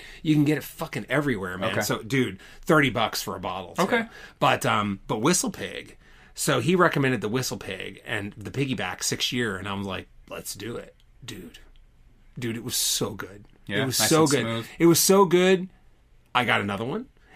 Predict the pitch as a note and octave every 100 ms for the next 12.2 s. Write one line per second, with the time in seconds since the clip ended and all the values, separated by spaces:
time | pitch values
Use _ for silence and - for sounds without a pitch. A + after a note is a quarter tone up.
0 | - E3 D#3+ C#3 C#3+ C3+ F#3+ F#3+ C#3+ A2+
1 | C3+ B2 B2 A2+ G#2 G2 A#2 A2 F#2+ -
2 | - F#2+ - B2+ A2+ B2 D#3+ - A3+ -
3 | - C#3 D#3 E3+ D3 D3 F3 C#3+ - -
4 | - - - F#3+ D3 - - - - B2+
5 | A#2 D3+ - - - - - - D#3 C#3
6 | B2 B2+ C3+ C3+ - - C3 A#2 G2 A2
7 | C3+ D3+ E3 F3+ - - - B2+ A#2+ -
8 | - - F#3 F#3+ F3 D#3 - D#3+ - -
9 | - G#2+ A2 D#3 D#3+ - A2 G2+ A#2 -
10 | F#3+ F3+ A#2+ G#2+ - - F#3+ C#4+ A3 B2
11 | - C#3+ B2+ A2 A#2 - G#2 B2 B2+ -
12 | G#2+ F#2